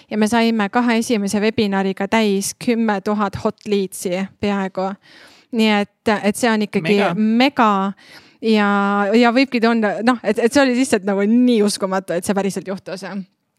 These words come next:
Speaker 1: Ja teha nii-öelda sellist webinari ise, äh, näiteks, äh, just sellise inimesega,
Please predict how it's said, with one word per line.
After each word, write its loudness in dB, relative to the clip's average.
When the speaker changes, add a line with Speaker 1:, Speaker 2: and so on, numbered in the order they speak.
Speaker 1:
Ja 2
teha 0
nii-öelda 0
sellist -2
webinari 2
ise, -2
äh, -2
näiteks, -2
äh, 0
just 0
sellise 2
inimesega, 2